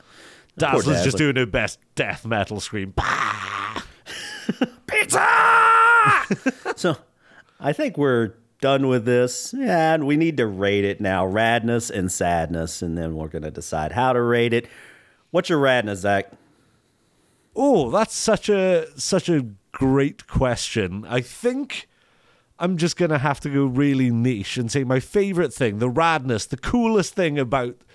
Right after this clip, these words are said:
Speaker 2: the Marvel Superhero Contest of Champions is that one panel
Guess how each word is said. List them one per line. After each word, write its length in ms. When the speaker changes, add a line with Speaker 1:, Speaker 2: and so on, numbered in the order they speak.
Speaker 2:
the 100
Marvel 320
Superhero 520
Contest 420
of 60
Champions 480
is 200
that 240
one 680
panel 640